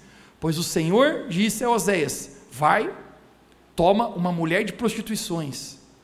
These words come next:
e filhos de prostituição, porque a terra certamente se prostitui, desviando-se do Senhor.'"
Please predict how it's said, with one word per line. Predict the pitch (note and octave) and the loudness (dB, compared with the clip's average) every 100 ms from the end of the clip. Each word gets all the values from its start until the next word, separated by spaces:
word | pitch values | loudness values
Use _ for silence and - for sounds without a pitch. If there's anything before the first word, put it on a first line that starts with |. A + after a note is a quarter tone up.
| _ - _ | _ -20 _
e | C#3 | -10
filhos | - A3 C4+ F4+ - - | -4 2 6 6 4 -2
de | G3+ | -4
prostituição, | B3+ A3 A3+ B3 G#3+ G3+ E3+ C#3+ C3+ - - - - - - - - | 0 0 -2 -6 -6 -2 -2 -4 -10 -16 -20 -20 -20 -20 -20 -20 -2
porque | - G3+ G#3 | 4 4 4
a | G3+ | 2
terra | - G3+ A3+ A3+ B3+ | 4 2 2 0 -4
certamente | - - A#3+ D4+ - D4+ A3 G#3+ | -6 -6 0 0 0 0 2 0
se | - A3 | -2 -6
prostitui, | - G#3+ A#3 G#3+ F#3+ D#3 F#2 - - - | -2 -2 -2 -4 0 0 -2 -12 -18 -6
desviando-se | E3+ D3+ D3 D#3 E3 F#3+ F#3+ - G3 F#3 - - - | -4 -4 -2 0 0 0 -4 -8 -8 -10 -12 -20 -4
do | E3+ E3 E3+ | -2 -2 -4
Senhor.'" | - - E3 C#3+ | -12 -8 -6 -6